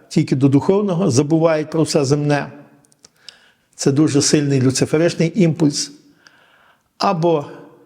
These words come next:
визнають тільки земне, тільки реальне, як вони в собі вважають, не признаючи ніякого духовного. Це сильний аріманічний імпульс. Або вони якраз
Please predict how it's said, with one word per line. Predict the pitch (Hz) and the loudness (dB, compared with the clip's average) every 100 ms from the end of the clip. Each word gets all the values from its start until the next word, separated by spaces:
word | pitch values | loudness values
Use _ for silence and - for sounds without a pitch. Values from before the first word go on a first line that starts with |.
| _ _ _ 135 | _ _ _ 0
визнають | 160 147 180 185 165 - | 0 0 -2 0 -2 -2
тільки | 170 - 143 | -4 0 0
земне, | 123 151 170 196 196 | 0 0 0 -2 -2
тільки | 165 147 151 | -4 0 -2
реальне, | 151 170 175 190 175 | 0 -2 -2 -2 -2
як | 170 | -2
вони | 175 170 | 0 -2
в | 165 | 0
собі | 170 160 | 0 2
вважають, | 151 160 156 156 156 143 160 | 2 2 2 2 0 -4 0
не | 143 | 0
признаючи | 156 160 139 156 147 170 | 2 -2 0 -2 -2 -2
ніякого | 156 151 - 151 | 0 -2 0 0
духовного. | 135 139 156 147 139 143 131 | 0 0 -2 -2 -4 -4 -4
Це | - | -2
сильний | 139 165 160 143 143 - | 0 0 0 2 0 2
аріманічний | 139 139 147 170 165 156 180 | 0 2 2 0 2 0 2
імпульс. | 160 143 151 143 - - _ - _ _ _ _ _ _ | 0 0 -2 -4 -10 -14 _ -20 _ _ _ _ _ _
Або | 185 196 175 190 165 - - - _ _ _ _ _ _ _ _ _ | -2 0 0 -2 -4 -10 -20 -20 _ _ _ _ _ _ _ _ _
вони | 139 131 151 190 | -2 0 0 0
якраз | 185 - 180 175 - - - | -2 -2 -2 -2 -2 -8 -8